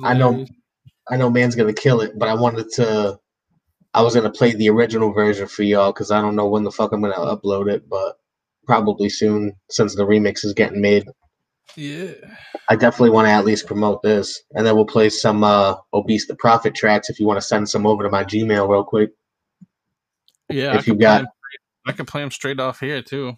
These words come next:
Speaker 2: I got 'em
Speaker 1: Oh, yeah.
Speaker 2: queued up.
Speaker 1: Honestly,
Speaker 2: I mean,
Speaker 1: I didn't
Speaker 2: I
Speaker 1: even
Speaker 2: can't
Speaker 1: think of that.
Speaker 2: I got a bunch of shit. I can go back, I can go back if you wanna, like,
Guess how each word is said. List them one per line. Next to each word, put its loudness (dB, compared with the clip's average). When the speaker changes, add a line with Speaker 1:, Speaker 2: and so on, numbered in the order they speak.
Speaker 2:
I -14
got -6
'em -4
Speaker 1:
Oh, 4
yeah. 4
Speaker 2:
queued -8
up. -10
Speaker 1:
Honestly, 0
Speaker 2:
I 4
mean, 2
Speaker 1:
I 0
didn't -
Speaker 2:
I 2
Speaker 1:
even -2
Speaker 2:
can't -8
Speaker 1:
think -4
of -2
that. -2
Speaker 2:
I -12
got -10
a -8
bunch -10
of -14
shit. -14
I -14
can -20
go -4
back, -6
I 4
can 4
go -4
back -12
if -20
you -6
wanna, -6
like, -6